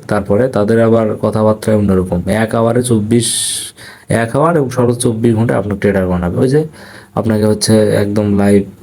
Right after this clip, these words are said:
কলে নিয়ে আপনাকে ওই এক্সচেঞ্জ অ্যাকাউন্ট খোলাবে, তারা সিগন্যাল দিবে, ডিপোজিট করাবে, করে দশ ডলার বা পঞ্চাশ ডলার প্রফিট করাবে।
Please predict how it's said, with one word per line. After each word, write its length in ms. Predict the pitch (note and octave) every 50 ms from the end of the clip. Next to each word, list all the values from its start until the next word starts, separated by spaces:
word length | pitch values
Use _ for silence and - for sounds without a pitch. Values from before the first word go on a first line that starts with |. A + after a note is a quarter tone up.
| - - _ _ _ - - - - _ _ _ -
কলে 320 | - G#2+ G#2+ G#2 G#2+ G2+
নিয়ে 260 | G2+ G2+ G2+ G#2 G#2
আপনাকে 320 | G2+ G2 - - G2+ F#2+ G2
ওই 300 | G2 F#2+ F#2+ F#2+ - G2+
এক্সচেঞ্জ 340 | G2 - - G#2 G2+ G2 -
অ্যাকাউন্ট 400 | G#2 G2 - G2 G2 G2 F#2+ -
খোলাবে, 360 | G#2 G2+ G2 F#2+ G2 G2+ G2
তারা 260 | G2 G2+ F#2+ F#2+ F#2+
সিগন্যাল 420 | - - G#2 G2+ G2 G2+ G2 G2
দিবে, 200 | F#3+ G2 G2+ G2+
ডিপোজিট 400 | G2 F#2+ G2+ F#2+ F#2+ G2 G2+ G2
করাবে, 360 | - - G2+ G2 G2 F#2+ G2+ G2+
করে 220 | - G2+ G2+ G2
দশ 240 | F#2+ G2+ G2+ G2 G2
ডলার 220 | G2+ G2 G2 G2+ G2
বা 100 | G2 F#2+
পঞ্চাশ 340 | - G#2+ G2 F#2+ G2+ G2
ডলার 180 | G2 G2+ G2+ F#2+
প্রফিট 280 | - G2 G2 G2 F#2+ -
করাবে। 340 | - G2+ G2 G2 F#2 G2+